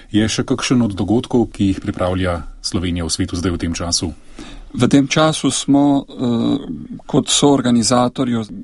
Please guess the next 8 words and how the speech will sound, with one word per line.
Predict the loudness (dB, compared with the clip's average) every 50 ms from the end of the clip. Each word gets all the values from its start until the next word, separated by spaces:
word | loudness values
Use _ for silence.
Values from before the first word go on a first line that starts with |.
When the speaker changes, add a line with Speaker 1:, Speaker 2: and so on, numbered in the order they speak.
| 0 2
Speaker 2:
vpeti | 2 4 6 4 4 4 2 0 0
v | 2 2 2 2 2
program, | 0 0 -2 0 2 2 2 2 2 2 0
ki | -2 0 -4 -2
bo | 0 0 0 0 2
v | 0 0 -2
soboto, | -2 -2 0 0 2 2 0 0 0 0 0 0 -2 -4 -6 -6
eh, | -4 -2 -2 0 -2 -2 -2 -4 -4